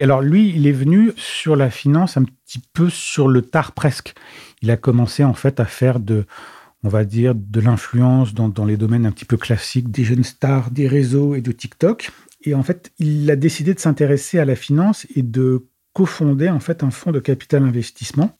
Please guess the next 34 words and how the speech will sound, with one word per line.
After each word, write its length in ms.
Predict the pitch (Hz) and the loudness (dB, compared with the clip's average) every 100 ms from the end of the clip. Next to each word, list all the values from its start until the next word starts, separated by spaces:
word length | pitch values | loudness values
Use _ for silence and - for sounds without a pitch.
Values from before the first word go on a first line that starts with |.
| - | -2
Et 220 | 131 135 131 | 0 2 0
il 180 | 123 | 0
a 80 | 123 | 2
réussi 400 | 117 135 - - | 2 0 -2 -2
à 60 | 151 | 0
attirer 380 | 117 - 123 156 | 0 -2 -2 0
en 120 | 127 | 0
fait 300 | - 160 120 | -2 -2 -2
des 320 | 107 113 120 | 0 0 2
investisseurs, 800 | 120 123 - 113 - 147 156 127 | 2 0 -4 -10 0 2 4 2
euh, 120 | 113 - - - | -2 -4 -14 -10
professionnels, 640 | - 120 135 - 120 127 143 110 113 | -2 0 0 2 4 4 2 0 -2
des 200 | 117 117 | 0 0
anciens 260 | 113 123 | 0 0
banquiers 320 | 113 113 - | 0 0 0
de 60 | 120 | 0
Wall 120 | 110 | 0
Street, 280 | - - 170 - | -2 -4 -4 -6
qui 100 | - | -2
ont 100 | 123 | 0
clairement 460 | 123 151 143 135 131 | 2 4 4 4 4
vu 240 | 123 165 | 4 0
qu'il 240 | 180 131 120 | 0 -2 0
avait 280 | 117 123 143 | 0 2 2
une 160 | 131 | 4
audience 400 | 120 110 127 131 | 2 2 0 0
extrêmement, 600 | 120 - - 131 127 127 120 | -4 -12 -2 2 4 2 0
euh, 100 | 113 | -2
forte. 340 | - 165 - | -2 -4 -2
On 40 | 127 | -2
parle 200 | 139 135 | 0 2
de 60 | |
vingt-cinq 460 | 127 131 127 120 - | 2 2 0 -2 0
millions 300 | 117 143 196 | 0 2 2